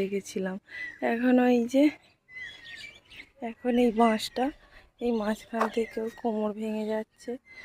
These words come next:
তো বেশি চাপ দিলেও হবে না, যদিও পুরো ভেঙে পড়ে যায়, তাহলে সর্বনাশ হয়ে যাবে। তো এখন কিছু করার নেই, এইভাবেই নিচু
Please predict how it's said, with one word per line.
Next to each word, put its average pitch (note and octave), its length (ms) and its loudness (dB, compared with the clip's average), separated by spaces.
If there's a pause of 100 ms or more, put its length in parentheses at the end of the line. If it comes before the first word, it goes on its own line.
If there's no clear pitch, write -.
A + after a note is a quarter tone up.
(340)
তো A#3+ 60 -8 (140)
বেশি A3+ 240 2 (120)
চাপ G#3 200 -6 (120)
দিলেও A3+ 280 6 (100)
হবে G#3+ 280 2
না, A3 80 0 (240)
যদিও A3+ 360 0
পুরো A3+ 180 -2 (100)
ভেঙে A3 240 0 (100)
পড়ে G#3+ 260 0
যায়, C4 160 2 (440)
তাহলে A3+ 220 -2 (100)
সর্বনাশ G3 640 0
হয়ে F#3+ 220 -4
যাবে। G#3+ 220 0 (640)
তো - 40 -14 (100)
এখন C4 160 2 (120)
কিছু C#4 180 -2 (140)
করার A#3+ 360 2
নেই, A3+ 140 2 (180)
এইভাবেই B3 420 2 (100)
নিচু A3+ 240 0